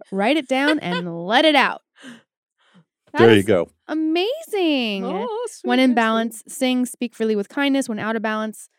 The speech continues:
Speaker 1: shy, lump in the throat to bring into balance music. That's very cool.
Speaker 2: Right. I'm a musician and I
Speaker 1: You're
Speaker 2: play in little
Speaker 1: wow.
Speaker 2: bands and stuff. And
Speaker 1: That's so
Speaker 3: Sing, Patrick,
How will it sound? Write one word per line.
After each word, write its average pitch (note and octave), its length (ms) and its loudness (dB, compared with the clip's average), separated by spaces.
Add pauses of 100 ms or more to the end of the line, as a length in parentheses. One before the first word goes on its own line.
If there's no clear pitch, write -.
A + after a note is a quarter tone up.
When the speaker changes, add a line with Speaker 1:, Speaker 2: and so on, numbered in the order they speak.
(300)
Speaker 1:
shy, G#3+ 380 -2
lump G3+ 260 -4
in F#3+ 120 -6
the F#3+ 80 -6
throat A#3+ 480 0 (140)
to A#3 120 -8
bring A3 280 -4
into G#3+ 200 -6
balance G3 400 -6
music. - 580 -10 (800)
That's - 320 -6
very B3 220 -4
cool. C#4 220 -10 (320)
Speaker 2:
Right. B2+ 200 0
I'm G#2 180 2
a G#2 100 4
musician F2 640 -2
and F2+ 160 -2
I F2+ 60 -2
Speaker 1:
You're A#3 120 -2
Speaker 2:
play F#2+ 200 0
in F2+ 100 -2
little F2+ 280 0
Speaker 1:
wow. E2 80 -6
Speaker 2:
bands F2+ 500 0
and F#2 120 -4
stuff. - 460 -4
And F2+ 140 -2
Speaker 1:
That's E2 80 -12
so - 140 -16
Speaker 3:
Sing, F4+ 220 0
Patrick, C5 240 4